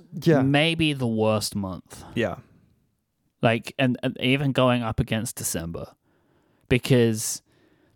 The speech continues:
Speaker 2: by time July rolls around, <laughs> the,
Speaker 3: <laughs>
Speaker 2: there's not really any, there's no hardware then.
Speaker 3: Mm-mm.
Speaker 2: And we've basically got everything we can get out of talking about the betas.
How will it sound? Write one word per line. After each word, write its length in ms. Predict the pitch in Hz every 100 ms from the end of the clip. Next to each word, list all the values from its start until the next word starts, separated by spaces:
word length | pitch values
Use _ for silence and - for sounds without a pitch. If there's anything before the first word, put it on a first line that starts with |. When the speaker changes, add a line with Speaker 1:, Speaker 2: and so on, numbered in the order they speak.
| _ - 143 -
Speaker 2:
by 440 | 151 147 156 147 - -
time 380 | 160 165 196
July 400 | 175 151 135 143 151
rolls 300 | 156 160 165
around, 520 | 160 175 175 147 139 - -
<laughs> 140 | - - 135
the, 360 | 156 175 127 135
Speaker 3:
<laughs> 40 |
Speaker 2:
there's 340 | - 147 151 139
not 260 | 165 190
really 400 | 147 165 175 165
any, 400 | 151 151 156 156 -
there's 200 | 147 135
no 160 | 185 226
hardware 460 | 139 139 101 90
then. 340 | 87 87 90 110 - -
Speaker 3:
Mm-mm. 180 | 131
Speaker 2:
And 400 | 127 117 117 110 123
we've 300 | 127 117 - _ _ _ _ _ _ -
basically 540 | 160 190 180 151 170
got 200 | 156 151
everything 440 | 151 147 139 139
we 140 | 127 127
can 180 | 139 120
get 260 | 120 117
out 160 | 107 -
of 100 | -
talking 380 | 117 110 113 104
about 260 | 104 98
the 80 | 107
betas. 520 | 98 98 - - -